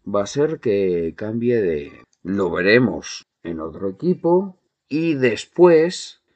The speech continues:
veremos la retirada de Sergio Ramos en lo que sea. Eh, se puede ir con Pilar Rubio, con los niños que quieras,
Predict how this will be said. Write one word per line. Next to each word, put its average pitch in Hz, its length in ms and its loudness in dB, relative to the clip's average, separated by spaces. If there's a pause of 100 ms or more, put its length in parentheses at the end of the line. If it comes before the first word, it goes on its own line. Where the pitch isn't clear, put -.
(140)
veremos 117 920 2
la 110 380 2
retirada 101 960 0
de 104 720 0
Sergio 113 640 -2
Ramos 147 800 -2 (180)
en 92 760 -2
lo 98 240 -4
que 92 100 -12
sea. - 380 -6 (320)
Eh, 90 640 -10 (240)
se 104 180 -6
puede 104 380 0
ir 107 360 -4
con 104 360 -6
Pilar 104 400 -4
Rubio, 160 500 -2
con 98 340 -4
los 87 240 -6
niños 156 600 -4
que 98 220 -18
quieras, 165 920 -6